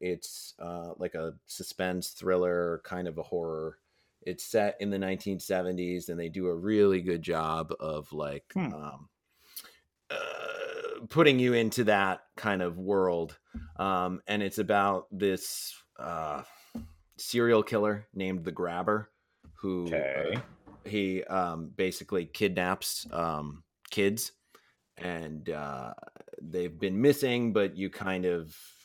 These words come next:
Speaker 1: get the idea that he's killing them. And then, uh, you know, the, it's like a brother and sister, and the brother gets kidnapped, and his sister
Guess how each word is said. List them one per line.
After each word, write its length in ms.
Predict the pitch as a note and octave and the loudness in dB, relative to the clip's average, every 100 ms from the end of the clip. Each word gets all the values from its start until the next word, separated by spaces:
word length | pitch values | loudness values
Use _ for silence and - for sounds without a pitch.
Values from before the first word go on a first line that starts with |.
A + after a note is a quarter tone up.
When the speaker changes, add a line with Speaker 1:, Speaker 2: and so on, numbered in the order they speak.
| _ - | _ -6
Speaker 1:
get 200 | F2 E2+ | -6 -4
the 120 | F2 | -4
idea 460 | D#2+ D2+ D#2 D#2+ D2+ | -4 -6 -8 -8 -6
that 180 | D2+ - - D#2+ | -10 -12 -14 -12
he's 280 | E2 D#2+ | -12 -14
killing 340 | - F#2 F2+ F#2+ | -10 -8 -4 -4
them. 260 | G2 G2+ - _ _ _ _ | -2 -4 -8 _ _ _ _
And 220 | - F2+ | -8 -6
then, 320 | E2+ E2 E2 D#2+ | -6 -8 -8 -8
uh, 340 | D#2 C#2+ C2 - _ - | -10 -10 -14 -18 _ -14
you 140 | E2 | -12
know, 320 | D2+ C#2+ C2+ | -10 -12 -14
the, 320 | - D#2+ D#2+ C2+ _ - - - _ | -12 -8 -8 -8 _ -20 -20 -20 _
it's 220 | - F2 F#2+ | -16 -6 -4
like 140 | F2 | -4
a 40 | |
brother 360 | E2+ G#2 F#2 F2 | 0 2 2 0
and 120 | E2 | -4
sister, 720 | - A2 - G2+ F#2 F2 - _ | -2 -2 0 0 2 0 -6 _
and 320 | F2+ E2+ E2 | -6 -6 -6
the 80 | D#2+ | -8
brother 480 | E2+ F#2 F2+ F#2 F2+ | -4 0 0 0 -2
gets 340 | D#2+ E2 - - | -2 -6 -6 -8
kidnapped, 720 | G2+ E2+ E2 D#2+ D2+ - - _ _ _ _ _ _ | -6 -4 -4 -6 -8 -14 -20 _ _ _ _ _ _
and 600 | F#2 F2+ E2 D#2 C2+ - - _ _ _ _ _ _ _ | -4 -2 -4 -8 -12 -14 -16 _ _ _ _ _ _ _
his 320 | F#2+ F#2 E2 | -8 -6 -4
sister 600 | - G#2+ - F#2 E2 D#2+ | -2 -2 0 -2 -2 -4